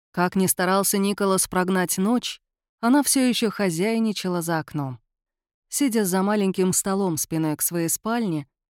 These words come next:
он перечитывал абзац об устройстве камеры обскуры. Огонек свечи задрожал, подул ветер. «Они говорят с нами, и я их слышу». Всплыла в голове фраза мастера.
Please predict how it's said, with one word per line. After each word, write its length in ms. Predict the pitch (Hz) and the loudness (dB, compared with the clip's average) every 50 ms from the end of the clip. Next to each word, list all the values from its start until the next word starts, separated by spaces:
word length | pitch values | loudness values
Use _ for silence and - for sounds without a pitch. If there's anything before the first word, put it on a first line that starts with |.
| _ _ _ | _ _ _
он 160 | 285 285 262 | -2 -2 0
перечитывал 680 | - - 214 208 196 - - 202 - 175 160 160 151 | 0 0 -2 0 0 0 -2 -2 -2 -2 -2 0 0
абзац 520 | 151 151 165 156 170 196 233 240 - - - _ _ | 0 -2 -2 -2 -2 -2 -2 -2 -4 -6 -6 _ _
об 140 | - 277 240 | -4 -2 0
устройстве 640 | 262 233 - - 190 190 220 240 - - 254 254 247 | 0 0 0 -2 -2 0 0 0 -2 -2 -4 -4 -4
камеры 420 | - - 170 160 156 156 156 170 | -4 -4 -2 0 0 0 0 0
обскуры. 640 | 180 190 - - - - - 156 135 131 127 131 - _ _ _ _ _ _ _ _ _ _ _ _ | -2 -4 -4 -6 -8 -6 -8 -8 -6 -6 -8 -10 -14 _ _ _ _ _ _ _ _ _ _ _ _
Огонек 440 | - 165 151 165 160 156 156 151 - | -10 -6 -4 -2 0 0 0 -2 -2
свечи 340 | - - 165 156 - - 170 | -4 -4 -4 -4 -4 -4 -4
задрожал, 640 | - 165 156 160 151 151 151 - 180 196 214 208 - _ _ _ _ _ _ _ | -4 -4 -2 -2 -2 -4 -2 -2 -2 -4 -4 -4 -8 _ _ _ _ _ _ _
подул 320 | 226 208 180 185 185 185 | -4 -2 0 0 0 0
ветер. 500 | 180 - 202 160 127 - - - - _ _ _ _ _ _ _ _ _ _ _ _ _ _ _ | 0 -2 -4 -4 -4 -6 -8 -12 -12 _ _ _ _ _ _ _ _ _ _ _ _ _ _ _
«Они 280 | - 160 165 160 156 156 | -2 0 2 2 2 2
говорят 460 | 156 165 151 156 147 156 165 165 - | 0 0 0 0 -2 -2 -4 -4 -4
с 160 | - - - | -6 -6 -4
нами, 500 | 151 143 135 131 131 127 135 131 139 - _ _ _ _ | -6 -8 -8 -8 -8 -10 -10 -12 -14 -16 _ _ _ _
и 100 | - 175 | -2 0
я 300 | 175 170 170 175 175 180 | 0 2 2 0 0 0
их 200 | 180 180 - - | 0 -2 -2 -4
слышу». 680 | - - - 220 208 208 190 143 131 - - - - - _ _ _ _ _ _ _ _ _ _ _ _ _ _ _ _ | -4 -4 -2 -2 -2 -2 -4 -4 -6 -10 -12 -12 -16 -20 _ _ _ _ _ _ _ _ _ _ _ _ _ _ _ _
Всплыла 500 | - - - - - 220 208 190 180 165 | -12 -12 -10 -6 -4 -4 -2 0 -2 -2
в 60 | - | -2
голове 400 | 156 160 147 147 156 165 233 247 | -2 -2 -2 -2 0 0 -2 -2
фраза 320 | - - 175 170 160 185 202 | -2 -2 -2 -2 0 0 0
мастера. 600 | 208 214 185 143 127 - - - - 123 - | 0 0 -2 -2 -4 -6 -8 -8 -10 -12 -12